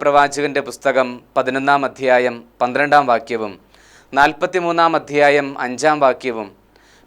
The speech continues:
മിക്ക പ്രവാചകൻ്റെ പുസ്തകം രണ്ടാം അധ്യായം പന്ത്രണ്ടാം വാക്യവുമൊക്കെ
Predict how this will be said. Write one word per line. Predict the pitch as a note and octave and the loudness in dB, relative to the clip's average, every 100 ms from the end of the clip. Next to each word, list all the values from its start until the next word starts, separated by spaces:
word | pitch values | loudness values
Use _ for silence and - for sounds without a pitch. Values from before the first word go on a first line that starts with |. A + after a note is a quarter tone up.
| C#3 | -6
മിക്ക | C#3+ E3 D#3+ | 0 2 2
പ്രവാചകൻ്റെ | D#3 D3+ D3+ D3 D3+ C#3+ C#3+ | 2 4 4 2 -4 -4 -4
പുസ്തകം | C3 - C#3 C#3 C3 C3 B2 | -6 -4 0 0 -2 -10 -4
രണ്ടാം | B2 B2+ D3 D3 | 0 4 4 2
അധ്യായം | C#3+ C#3 C3+ C3 C3 B2+ - - _ | -6 2 2 2 -2 -8 -20 -20 _
പന്ത്രണ്ടാം | B2 B2+ D3 D3+ D#3 D3 | -2 2 2 4 4 4
വാക്യവുമൊക്കെ | C#3+ D3 C#3+ C3 A#2+ - B2 | 2 -2 -4 -2 -6 -2 -2